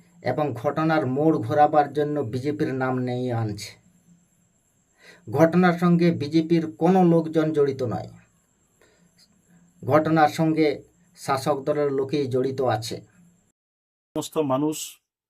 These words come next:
Speaker 2: এই আরজি করের ঘটনা, বর্ধমানের ঘটনা, এগুলো যখন তার শাস্তি না পাচ্ছে,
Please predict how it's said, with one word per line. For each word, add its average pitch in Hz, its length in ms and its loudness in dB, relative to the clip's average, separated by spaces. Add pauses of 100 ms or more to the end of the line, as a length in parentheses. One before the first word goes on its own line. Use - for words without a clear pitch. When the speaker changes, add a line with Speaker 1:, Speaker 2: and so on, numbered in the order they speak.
(160)
Speaker 2:
এই 113 140 -4
আরজি 123 280 -4
করের 139 300 -2
ঘটনা, 131 420 -4
বর্ধমানের 127 600 -6
ঘটনা, 123 440 -4 (600)
এগুলো 131 200 -4
যখন 135 400 -6 (260)
তার 113 100 -6
শাস্তি - 460 -4
না 127 140 -4
পাচ্ছে, - 460 -12